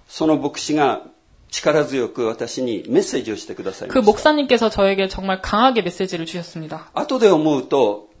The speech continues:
Speaker 1: ブリッジメッセージをしてくださったようです。
Speaker 2: 지금 생각해보면 십자가 구원의 길이었습니다.
Speaker 1: で、その後もまた続けてメッセージをしてくださいました。
Speaker 2: 그 후로도 계속해서 메시지를 주셨습니다.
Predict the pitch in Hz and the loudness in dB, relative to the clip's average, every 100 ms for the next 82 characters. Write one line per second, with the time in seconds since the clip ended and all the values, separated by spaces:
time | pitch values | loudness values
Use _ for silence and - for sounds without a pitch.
0 | - - 151 185 - 262 262 285 - 123 | -20 -6 -2 -2 -2 -2 -2 -2 -4 -4
1 | 113 92 101 104 95 - - - 85 - | -6 -8 -10 -8 -8 -10 -14 -14 -16 -16
2 | - - 262 311 339 339 320 320 247 226 | -16 -8 -4 -2 -2 0 0 0 0 2
3 | 220 - 349 285 220 - 254 285 233 190 | 0 0 2 2 2 4 4 4 2 0
4 | 170 151 - 156 156 156 - _ _ _ | -2 -4 -8 -12 -12 -14 -16 _ _ _
5 | _ - 180 180 196 220 254 254 147 135 | _ 0 2 4 2 2 2 2 2 2
6 | 147 131 - 135 147 156 156 127 120 139 | 0 -2 -6 -8 -6 -2 2 2 2 0
7 | - 110 98 110 90 - 98 98 95 92 | -2 -6 -4 -4 -4 -8 -8 -8 -8 -10
8 | 87 - - 269 277 381 381 294 - 220 | -12 -14 -6 -4 2 4 4 4 2 0
9 | 269 262 202 185 226 220 190 175 185 175 | 2 2 2 0 0 0 -2 -4 -8 -10
10 | 175 156 151 | -10 -10 -10